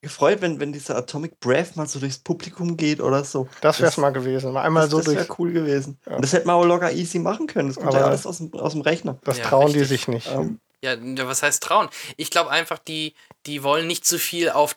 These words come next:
Speaker 3: dieses, auf den Punkt drei D setzen, damit die zwei D Leute nicht immer sofort merken, "Ach, guck mal, das wär in drei, das wär in drei D geil gewesen."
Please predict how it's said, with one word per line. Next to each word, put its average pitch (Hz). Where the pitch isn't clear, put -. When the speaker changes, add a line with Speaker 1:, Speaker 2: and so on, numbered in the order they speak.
Speaker 3:
dieses, 147
auf 135
den 147
Punkt 156
drei 135
D 123
setzen, 147
damit 143
die 135
zwei 123
D 143
Leute 147
nicht 151
immer 147
sofort 143
merken, 156
"Ach, -
guck 185
mal, 127
das -
wär 156
in 147
drei, 139
das 160
wär 165
in 151
drei 139
D 131
geil 123
gewesen." 113